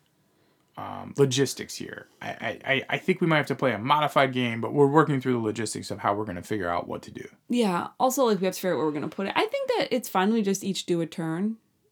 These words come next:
Speaker 2: I think that would be okay. It would take forever, but, I mean, we have forever, you know?
Speaker 1: And we can talk about this off air. The problem, though, with taking a turn is whenever you get a question right, you keep going. So I don't know how great that would be.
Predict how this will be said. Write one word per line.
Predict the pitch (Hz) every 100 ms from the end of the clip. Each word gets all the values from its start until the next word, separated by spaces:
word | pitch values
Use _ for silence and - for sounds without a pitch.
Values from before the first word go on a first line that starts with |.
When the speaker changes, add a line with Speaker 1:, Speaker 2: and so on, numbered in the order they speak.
| _ _ _ _ _
Speaker 2:
I | 208
think | 214 208
that | 208
would | 190
be | 175
okay. | 170 170 -
It |
would | 226
take | 220 175
forever, | - 151 175 180 165
but, | 180 175 180
I | 185
mean, | 180 180 175 - 185
we | 196
have | 190 208 214
forever, | 220 220 226 202 185
you | 202 196
know? | 202 233 -
Speaker 1:
And | 160
we |
can | 170
talk | 180 160
about | 139
this | 123
off | 127 120
air. | 123
The | 110
problem, | - 127 120
though, | 117 107
with | 107
taking | 117 98
a |
turn | 98 127
is | 95 104
whenever | 98 101
you | 98
get | 95
a | -
question | - 95 98 90
right, | 87 104 -
you | 95
keep | - -
going. | 67 58 - - _ -
So | 151 113
I |
don't | 98 87
know |
how | 92 92 87 87
great | 98 92 85 - - -
that | -
would | - -
be. | - -